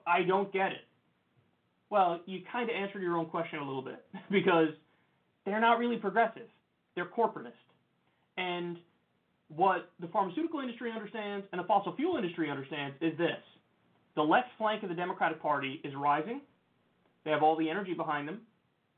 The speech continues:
And all the energy is behind those specific policy goals like Medicare for All, like a Green New Deal, which would obviously impact the fossil fuel companies massively moving forward.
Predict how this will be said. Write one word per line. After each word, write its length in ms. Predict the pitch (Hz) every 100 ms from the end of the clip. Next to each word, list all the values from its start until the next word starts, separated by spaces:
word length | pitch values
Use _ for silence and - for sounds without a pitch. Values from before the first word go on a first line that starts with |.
| _ -
And 80 | 156
all 120 | 170
the 100 | 190
energy 280 | 190 175 170
is 80 |
behind 320 | 160 196 277 226
those 120 | 196
specific 420 | - 170 160 156
policy 280 | 165 151 147
goals 220 | 143 143
like 140 | 139
Medicare 340 | 139 135 135 131
for 140 | 123
All, 200 | 127 170 _ _ _
like 340 | 156 160 156 160
a 80 | 151
Green 440 | 147 151 160 156
New 140 | 151
Deal, 480 | 143 147 143 160 202 _ _ _ _
which 160 | 151 165
would 80 | 156
obviously 360 | 151 147 156
impact 300 | 147 - 151
the 60 | 180
fossil 320 | 165 147 147
fuel 180 | 156 143
companies 400 | 160 151 160 151
massively 400 | 143 143 156 143
moving 300 | 139 135 135
forward. 260 | 135 135